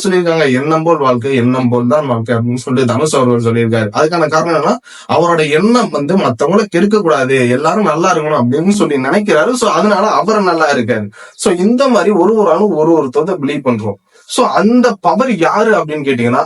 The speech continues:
அதைத்தான் சில பேர் வந்து இந்த யூனிவர்ஸ் அப்படின்னு சொல்றாங்க. இந்த யூனிவர்ஸ் அப்படின்னா,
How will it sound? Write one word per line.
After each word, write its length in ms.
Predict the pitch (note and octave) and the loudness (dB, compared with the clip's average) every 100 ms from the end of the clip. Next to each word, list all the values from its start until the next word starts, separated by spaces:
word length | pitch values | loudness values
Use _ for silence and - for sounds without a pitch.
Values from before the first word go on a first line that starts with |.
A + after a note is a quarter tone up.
| - | -2
அதைத்தான் 480 | C3 E3+ E3 F3+ | -2 -2 0 -2
சில 200 | E3+ C3 | 0 2
பேர் 160 | B2 B2 | 2 0
வந்து 200 | B2 D3+ | 0 0
இந்த 180 | F3+ C#3 | 0 0
யூனிவர்ஸ் 760 | C#3 F3 A#3+ A#3 G#3 F#3 D#3 | 0 2 4 4 2 2 0
அப்படின்னு 320 | A#2+ A2 C#3 | -2 -2 -2
சொல்றாங்க. 320 | B2+ A#2 A#2 A2 | -2 -2 -2 -4
இந்த 140 | D3 | -4
யூனிவர்ஸ் 460 | D#3+ E3 G3+ G3+ F#3 | -2 2 2 2 0
அப்படின்னா, 320 | D3+ D3 E3+ | -2 -2 -4